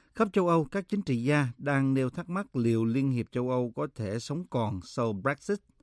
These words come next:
là từ được dùng để chỉ việc Anh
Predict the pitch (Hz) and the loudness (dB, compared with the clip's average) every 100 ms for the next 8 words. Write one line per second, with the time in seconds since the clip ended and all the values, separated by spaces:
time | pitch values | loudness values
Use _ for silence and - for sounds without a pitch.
0 | _ _ _ - 131 - 135 131 95 _ | _ _ _ -2 -2 0 4 4 2 _
1 | _ _ 139 110 135 120 110 113 131 - | _ _ -2 2 4 4 2 0 -2 -4
2 | 110 147 131 110 - - 147 | -2 -2 -2 -2 -6 0 2